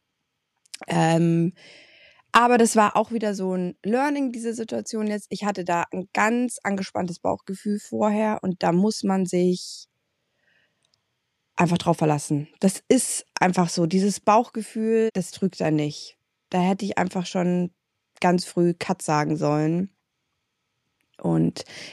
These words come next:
das wird jetzt aber gut. Silvester wird gut, das wird schön. Die Kids haben sich gestern schon, ähm, in Dänemark trägt man so einen verrückten Hut an Silvester. Die haben sich schon welche ausgesucht. Wir haben jetzt einen Quallenhut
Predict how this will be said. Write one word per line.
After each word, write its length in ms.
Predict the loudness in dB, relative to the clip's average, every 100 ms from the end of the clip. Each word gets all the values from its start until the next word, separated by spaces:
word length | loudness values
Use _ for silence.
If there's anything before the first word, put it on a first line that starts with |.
| -2
das 180 | 2
wird 80 | 4
jetzt 140 | 4 2
aber 120 | 0
gut. 220 | 0 0
Silvester 460 | 2 4 4 4 2
wird 160 | 2
gut, 260 | 2 2 2
das 140 | 0
wird 80 | 0
schön. 460 | 2 4 4 2 0 -10 -20 -20 -20 -6 -4
Die 80 |
Kids 280 | 2 2 4
haben 120 | 4
sich 160 | 4 0
gestern 340 | -2 0 -2
schon, 340 | 0 2 2 2
ähm, 400 | 2 2 2 2
in 80 | 2
Dänemark 460 | 2 4 4 2 -2
trägt 200 | -6 -2
man 300 | 0 2 2
so 80 | 0
einen 80 |
verrückten 540 | -4 -10 -12 -8 -2 4
Hut 200 | 4 4
an 200 | 2 2
Silvester. 560 | 2 0 0 0 0 2
Die 80 | 4
haben 80 | 4
sich 140 | 2
schon 160 | 0 0
welche 240 | 2 2
ausgesucht. 600 | 2 2 0 2 2 2
Wir 120 | 2 2
haben 80 |
jetzt 200 | 2 0
einen 160 | 0 0
Quallenhut 680 | 2 4 4 4 2 2 0